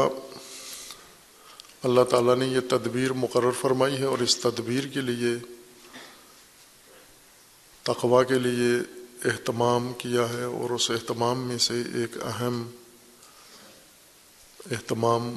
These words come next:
و انتظام یہی ہے جو ہمیں ان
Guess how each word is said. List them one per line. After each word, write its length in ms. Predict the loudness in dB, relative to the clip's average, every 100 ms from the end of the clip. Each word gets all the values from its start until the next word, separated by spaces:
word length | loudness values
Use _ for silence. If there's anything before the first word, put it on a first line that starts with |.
| -10 -4
و 100 | -4
انتظام 760 | -4 -4 -2 0 0 -2 -6 -12 -18 -20 -20 -20 -20 -18 -6
یہی 400 | -2 -2 -2 -2
ہے 120 | -2 -2
جو 220 | -2 -2 -2 -6 -10 -14 -18 -20 -20 -20 -20 -20 -16 -6
ہمیں 460 | -4 -2 -4 -6 -10 -16 -20 -20 -20 -20 -20 -20 -12 -4
ان 160 | -2